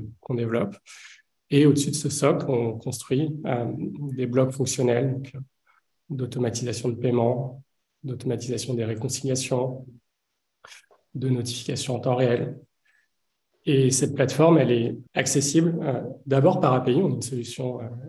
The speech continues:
A P I first, comme l'était un Stripe, euh, il y a quelques années, et avec un dashboard à destination des équipes, euh, métiers, donc plutôt côté, euh, finance et opération. On a créé Numéral donc en juillet deux mille vingt et un, donc il y a un an et demi maintenant.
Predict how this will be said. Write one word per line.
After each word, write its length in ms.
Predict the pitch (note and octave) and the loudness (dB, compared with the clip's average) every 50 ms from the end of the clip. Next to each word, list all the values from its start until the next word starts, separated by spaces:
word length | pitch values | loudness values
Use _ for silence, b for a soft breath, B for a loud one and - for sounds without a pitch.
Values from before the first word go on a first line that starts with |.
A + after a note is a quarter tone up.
| - _ - | -16 _ -6
A 80 | C3 | -6
P 260 | B2 - - - B2 A#2 | -6 -4 -4 -4 -4 -4
I 40 | |
first, 540 | A2 - - C3 D3+ E3 - - - - - _ _ _ _ _ _ - | -4 -4 -4 -2 -2 -4 -6 -10 -14 -18 -20 _ _ _ _ _ _ -6
comme 180 | - D3 C3+ C3+ | -4 0 0 0
l'était 260 | C3+ - C3+ C#3 C3 | 0 0 -2 0 0
un 80 | A#2+ | 0
Stripe, 480 | A2+ - - - - C3 B2+ C3+ C3 - - - - D#3 | 0 -2 -4 -2 0 2 2 2 0 -4 -6 -8 -6 -6
euh, 280 | C3+ A#2 A#2 B2+ C#3+ F3+ - - - _ - | -4 -4 -4 -6 -6 -8 -10 -14 -18 _ -12
il 120 | F3 D3 B2+ | -8 -4 -4
y 60 | A#2 | -4
a 40 | G#2 | -4
quelques 360 | - G#2+ G#2+ - C#3+ B2+ B2 | -4 -6 -6 -4 -4 -2 0
années, 380 | A#2+ A#2 B2+ C#3 - - B B B B B B B B _ _ _ _ _ - | 2 4 6 6 6 4 B B B B B B B B _ _ _ _ _ 0
et 360 | C3+ C3 C#3+ D#3+ - - - - | 2 4 4 2 2 -2 -4 -2
avec 320 | - C3+ A#2+ A#2+ B2 - | -2 0 0 0 0 0
un 160 | B2+ A#2+ A#2+ | 0 0 0
dashboard 600 | A#2+ B2 B2 A#2 A#2+ B2+ B2+ C3+ C3+ B2 G#2+ G#2+ - - | 0 0 -2 0 0 2 2 2 0 -2 -6 -10 -10 -10
à 140 | D3 C3+ | -8 -6
destination 560 | A#2+ B2 - - - - B2+ A2+ - - C3+ B2 | -4 -4 -4 -4 -4 -4 -4 -4 -4 -4 -2 -2
des 180 | B2 A2+ A#2 | -2 -2 -4
équipes, 340 | A2+ - - - B2 - - | -6 -8 -8 -10 -10 -8 -8
euh, 300 | - A#2 A2 A2+ A#2+ A#2+ A#2+ C3 C3+ - _ | -6 -6 -6 -6 -8 -8 -10 -12 -16 -12 _
métiers, 340 | - C3 A#2+ - - - F3 | -6 -4 -4 -4 -2 -2 0
donc 180 | E3+ C3+ A2 - | 0 0 -2 -4
plutôt 260 | - - - C#3+ C#3+ | -8 -6 -2 -2 -2
côté, 400 | C#3+ C#3 B2+ - - C3 C3 C3 | 0 0 -2 -2 -2 0 0 0
euh, 220 | A#2+ A#2 A#2 A#2 G#2+ | 0 0 -2 -4 -6
finance 560 | G#2+ - - - B2+ C3 C3+ C3 - - - | -8 -8 -4 0 0 2 2 0 -2 -4 -6
et 240 | B2+ A#2 A#2 A2+ A2+ | -6 -6 -6 -6 -8
opération. 600 | A2+ A2 B2+ A#2+ A#2 A2+ - - - B2+ - - _ - - _ _ _ _ _ - | -8 -8 -8 -6 -6 -6 -6 -8 -8 -10 -12 -12 _ -20 -20 _ _ _ _ _ 0
On 120 | D3+ C3 | 2 4
a 100 | B2 A#2+ | 4 4
créé 180 | - - - D3 | 4 6 8 10
Numéral 320 | D#3+ D3+ C#3 C3+ D3 D#3+ | 10 10 10 10 8 8
donc 180 | D3+ - - - | 6 4 2 0
en 360 | B2 B2 A#2 A#2 A#2 A#2 A#2 | 0 0 0 0 -2 -2 -4
juillet 220 | A#2 A#2 C3 C#3+ D3 | -4 -2 0 0 2
deux 100 | C#3 C3+ | 2 2
mille 180 | B2+ B2 A#2+ | 2 2 0
vingt 220 | A#2 A2+ A2 A2+ - | 0 -2 -4 -4 -2
et 80 | B2 | -2
un, 300 | A#2+ A#2+ C3+ F#3+ A#3 - - - _ - | 0 2 2 2 0 -2 -8 -12 _ -14
donc 160 | C3 - - | -14 -10 -10
il 40 | C3+ | -8
y 40 | |
a 260 | A#2 A2+ - - - - | -8 -8 -10 -12 -12 -6
un 100 | - C3+ | -4 -2
an 100 | C3 B2+ A#2+ | -2 0 0
et 40 | A#2 | -2
demi 160 | A#2 A#2+ A#2 | -2 -2 -2
maintenant. 600 | A#2 A2+ A2+ A2 - C3+ B2+ F3+ - - - | -4 -6 -8 -6 -4 -2 -2 -2 -2 -4 -10